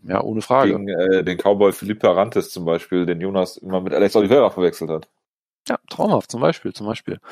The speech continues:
Speaker 1: Also von daher, äh, auch durchaus zu Recht gehypt und Marlon Vera halt auch. Ich meine, er hat jetzt halt, ähm, äh, Frankie
Speaker 2: Gut, er hat ihn
Speaker 1: Sainz,
Speaker 2: ra-,
Speaker 1: äh,
Speaker 2: rassistisch
Speaker 1: zum Beispiel,
Speaker 2: beleidigt, aber
Speaker 1: zum Beispiel
Speaker 2: sonst
Speaker 1: ausgenockt. Da, da kommen wir ja gleich noch zu. Also er hat auch eine gute Siegesserie gehabt, wollte ich damit nur sagen,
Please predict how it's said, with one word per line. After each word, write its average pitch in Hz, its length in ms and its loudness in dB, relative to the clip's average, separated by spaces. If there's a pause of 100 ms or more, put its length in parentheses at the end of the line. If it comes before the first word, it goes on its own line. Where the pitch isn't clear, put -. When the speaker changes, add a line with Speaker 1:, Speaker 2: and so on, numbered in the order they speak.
(500)
Speaker 1:
Also 107 140 -2
von 104 160 -10
daher, 104 540 4
äh, 101 100 2
auch - 160 -6
durchaus 110 340 -8
zu - 100 -2
Recht - 280 0 (120)
gehypt - 440 0
und 110 120 -6
Marlon 104 300 2
Vera 110 280 2
halt 104 220 2
auch. 156 260 2
Ich 87 80 -8
meine, 92 200 -6
er 95 40 -2
hat 101 100 -4
jetzt 101 220 -2
halt, 101 280 2 (680)
ähm, 90 440 -4 (120)
äh, 50 340 -16 (120)
Frankie - 180 -8
Speaker 2:
Gut, 117 100 4
er 95 100 6
hat 107 140 2
ihn 127 180 2
Speaker 1:
Sainz, - 240 -6
Speaker 2:
ra-, 110 60 -8
Speaker 1:
äh, 110 160 6
Speaker 2:
rassistisch 107 380 -4
Speaker 1:
zum 113 100 -4
Beispiel, 110 480 4
Speaker 2:
beleidigt, 107 60 -2
aber 80 260 0
Speaker 1:
zum 80 100 -2
Beispiel 107 200 0
Speaker 2:
sonst 110 120 2
Speaker 1:
ausgenockt. 110 420 -4
Da, 120 60 0
da - 120 -6
kommen 202 200 0
wir 165 80 6
ja 127 60 6
gleich 98 180 4
noch 87 80 -12
zu. - 100 -10
Also 92 120 -2
er 117 40 4
hat 131 100 0
auch - 160 0
eine 160 100 -2
gute 110 200 -8
Siegesserie 87 540 0
gehabt, 82 260 -14
wollte 87 140 -8
ich - 60 -12
damit 80 180 -10
nur 82 100 -14
sagen, - 220 -14